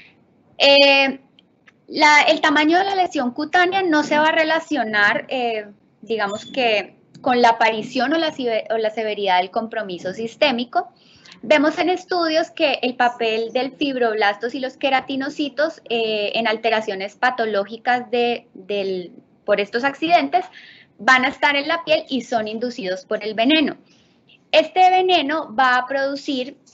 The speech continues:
parcialmente esta necrosis del tejido,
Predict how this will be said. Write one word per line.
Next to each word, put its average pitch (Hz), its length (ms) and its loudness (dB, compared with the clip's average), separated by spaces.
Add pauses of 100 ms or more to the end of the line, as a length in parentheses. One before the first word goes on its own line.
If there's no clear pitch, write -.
parcialmente 262 1000 -2
esta 240 360 -4
necrosis 254 840 -4
del 262 220 -10
tejido, 254 640 -4